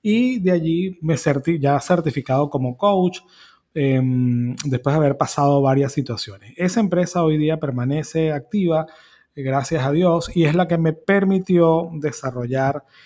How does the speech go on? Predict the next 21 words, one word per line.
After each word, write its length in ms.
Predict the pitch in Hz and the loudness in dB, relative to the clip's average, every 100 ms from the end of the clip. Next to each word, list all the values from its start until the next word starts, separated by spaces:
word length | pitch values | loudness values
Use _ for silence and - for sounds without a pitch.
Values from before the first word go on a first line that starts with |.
| - _ _ | -20 _ _
la 540 | 135 135 135 143 143 | 0 2 4 2 -2
visión 640 | 139 135 - 139 135 143 147 | -2 -2 2 4 4 0 -6
que 140 | - 139 | -2 2
hoy 180 | 143 139 | 2 0
tengo. 420 | 127 107 104 - _ - - _ _ _ | -4 -6 -10 -20 _ -20 -20 _ _ _
Quiero 260 | 151 151 | 4 6
decirte 460 | 160 127 151 143 160 | 6 4 2 2 0
con 140 | 165 | 2
esto 360 | 190 175 - 156 | 2 0 -2 -4
que 440 | 151 143 147 - - - - _ | 0 0 -2 -6 -16 -18 -18 _
todo 320 | 180 160 165 | 4 6 6
pasa 280 | 160 135 147 | 4 2 -2
para 200 | 139 135 | -2 0
bien. 480 | 175 190 202 196 139 | 2 2 2 0 0
Ya 280 | 135 135 139 | 2 2 0
yo 340 | 127 143 143 - | 2 4 4 -2
aprendí 500 | 139 123 123 135 151 | -4 -2 2 2 2
de 120 | 131 | 0
las 200 | 120 - | -4 -2
tres, 400 | 165 175 175 - | 2 2 0 -8
em, 500 | 156 143 135 123 123 | -6 -4 -4 -4 -8